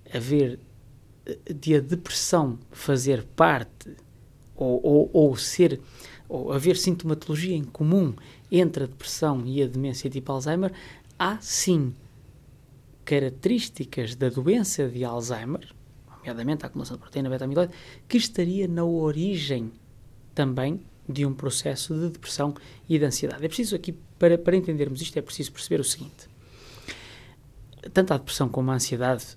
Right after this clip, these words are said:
noutros, noutros contextos, não demenciais, não de neurodegeneração, são, são doenças tendencialmente episódicas, n-, não crónicas, digamos assim, tendencialmente, que têm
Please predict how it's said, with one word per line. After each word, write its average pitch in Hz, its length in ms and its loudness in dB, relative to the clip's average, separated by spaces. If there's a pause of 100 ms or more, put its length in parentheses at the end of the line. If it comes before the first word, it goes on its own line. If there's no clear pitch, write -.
noutros, 160 640 2
noutros 151 300 2
contextos, 123 640 -6 (240)
não 127 400 0
demenciais, 123 680 0
não 135 220 0
de 123 120 -4
neurodegeneração, 123 840 -2 (1200)
são, - 300 -2 (120)
são 147 260 -2
doenças 127 640 -4 (380)
tendencialmente 131 1300 2 (120)
episódicas, 127 920 -2 (460)
n-, 123 200 -8 (200)
não 135 360 -2
crónicas, 147 800 0
digamos 120 360 -6
assim, 139 280 -2 (640)
tendencialmente, 139 720 0 (580)
que - 100 -4
têm 160 460 6